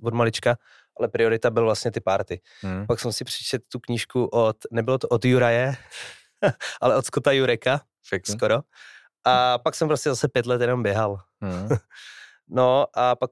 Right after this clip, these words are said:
Speaker 1: jsem vlastně přišel k tomu crossfitu a mezi tím já miluji experimentování, furt zkoušet nějaký bylinky, nebylinky, legální,
Speaker 2: Mhm.
Speaker 1: nelegální věci.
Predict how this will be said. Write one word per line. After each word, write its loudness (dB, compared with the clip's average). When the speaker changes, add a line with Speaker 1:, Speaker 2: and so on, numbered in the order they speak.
Speaker 1:
jsem -4
vlastně -2
přišel -2
k -20
tomu 0
crossfitu -2
a 0
mezi -2
tím 0
já 2
miluji 0
experimentování, 0
furt -12
zkoušet -8
nějaký -2
bylinky, 0
nebylinky, 2
legální, 2
Speaker 2:
Mhm. -2
Speaker 1:
nelegální 2
věci. -6